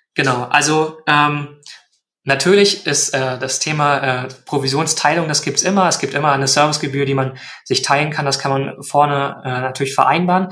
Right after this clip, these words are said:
Was für mich aber ganz wichtiger ist, ist, dass die Sicht des Kunden auf den Berater ändert sich sofort. Man ist nicht nur der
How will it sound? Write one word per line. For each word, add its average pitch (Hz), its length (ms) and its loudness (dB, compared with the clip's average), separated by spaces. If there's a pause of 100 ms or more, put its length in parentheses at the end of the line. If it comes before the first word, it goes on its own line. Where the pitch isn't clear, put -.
(300)
Was 135 140 2
für 151 80 0
mich 190 180 2
aber 175 160 2
ganz 156 220 2
wichtiger 156 400 -2
ist, - 260 -4 (220)
ist, - 520 -2
dass - 600 0
die 139 240 -4
Sicht 196 240 2
des 180 160 0
Kunden 208 340 0
auf 143 160 0
den 143 160 -4
Berater 135 580 0 (720)
ändert 156 260 0
sich 139 160 -2
sofort. 135 600 -2 (260)
Man 139 120 2
ist 165 220 2
nicht 180 260 0
nur 170 360 0 (300)
der 139 480 0